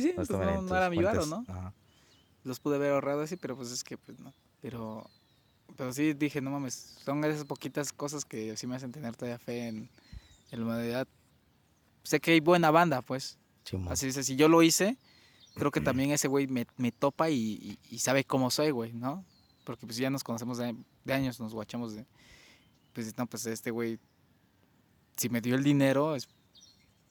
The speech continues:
Speaker 1: por algo, güey, de buena onda y yo tengo que responderle así a este cabrón, como es un contrato que,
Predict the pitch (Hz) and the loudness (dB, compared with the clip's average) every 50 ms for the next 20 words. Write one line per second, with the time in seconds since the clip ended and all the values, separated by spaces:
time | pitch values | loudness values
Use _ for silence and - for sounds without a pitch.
0 | - - - 123 123 117 120 127 131 131 127 120 127 131 135 135 127 113 110 117 | -20 -8 -4 -2 0 2 2 2 2 2 0 0 2 2 2 0 0 -2 -2 -4
1 | 117 117 117 113 113 113 117 123 131 139 139 113 113 - _ _ _ _ _ _ | -4 -4 -2 -2 -4 -4 -2 -2 -2 -2 -4 -4 -8 -12 _ _ _ _ _ _
2 | _ - 131 143 139 - - 156 160 156 143 - - 120 123 113 - 131 123 120 | _ 0 2 2 4 4 4 6 6 6 4 4 0 -2 -4 -4 -4 -2 -2 0
3 | 127 127 131 - 139 127 - 135 120 - 139 127 120 127 131 - - 123 131 135 | 0 0 0 -2 -2 -4 -4 -6 -8 -8 -8 -6 -6 -6 -6 -6 -4 -2 0 0
4 | - - 160 160 - 165 160 151 - 147 147 147 - - 156 - - 131 113 113 | 2 4 4 6 6 6 6 6 6 6 6 6 4 2 -2 -2 -4 -6 -6 -6
5 | 117 | -8